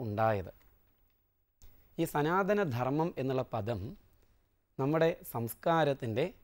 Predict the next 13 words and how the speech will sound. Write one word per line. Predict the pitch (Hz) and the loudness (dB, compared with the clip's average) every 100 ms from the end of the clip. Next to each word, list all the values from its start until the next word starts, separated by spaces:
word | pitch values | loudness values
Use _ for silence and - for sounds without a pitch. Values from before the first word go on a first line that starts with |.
| _ _ _ - | _ _ _ -2
പര്യായ | 120 139 165 175 180 175 | 0 4 4 6 4 2
പദവും | 131 120 123 | 0 0 0
കൂടിയാണ്. | 120 104 90 - - _ _ _ _ _ _ _ _ - - _ _ _ _ _ | 0 -2 -6 -12 -20 _ _ _ _ _ _ _ _ -20 -20 _ _ _ _ _
ഹിന്ദു | - 143 165 180 202 208 - 147 | -2 0 0 2 2 0 -2 0
എന്നുള്ളത് | 160 156 151 156 139 | 0 2 0 0 0
പിന്നീട് | 131 170 196 185 | 0 4 4 4
നമുക്ക് | 160 143 143 | 0 0 -2
വന്നു | 127 135 | 0 0
ചേർന്ന | 123 113 120 110 | 0 -2 -2 -4
പേരാ. | 98 101 - _ _ _ _ _ _ _ | -6 -8 -14 _ _ _ _ _ _ _
നമ്മളിൽ | 120 131 147 147 | -2 2 4 4
നിന്നും | 139 143 185 127 | 2 0 -2 -4
അന്യരായ | 113 135 151 135 127 139 | -2 0 2 2 2 0